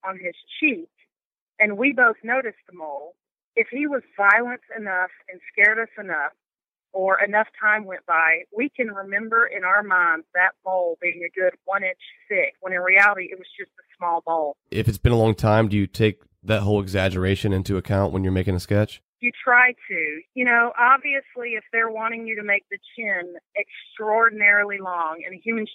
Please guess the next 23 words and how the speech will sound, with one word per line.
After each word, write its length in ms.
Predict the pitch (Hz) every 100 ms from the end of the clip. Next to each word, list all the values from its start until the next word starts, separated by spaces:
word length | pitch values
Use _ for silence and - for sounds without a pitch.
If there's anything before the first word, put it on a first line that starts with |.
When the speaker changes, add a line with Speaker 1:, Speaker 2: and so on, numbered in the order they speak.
| -
Speaker 1:
chin 200 | 208 202
is 100 | 185
not 220 | 190 185 -
typically 440 | 208 - - 202
that 220 | 190 180
long, 340 | 180 180 175 180 _ _ _ _ _
you 180 | 220 226
understand 680 | 233 220 - 226 220 226 220
that, 280 | 214 214 220
and 120 | 196 _
so 60 | 190
you 180 | 165 - -
try 280 | 190 202 220
to 80 | 226
rein 360 | 214 214 226
'em 140 | 226 226
in. 360 | 226 233 240 - _ _ -
So 60 |
you 200 | 240 285
will 200 | 285 294 -
see 140 | 277 -
some 180 | 254 247
sketches 500 | - 240 - 269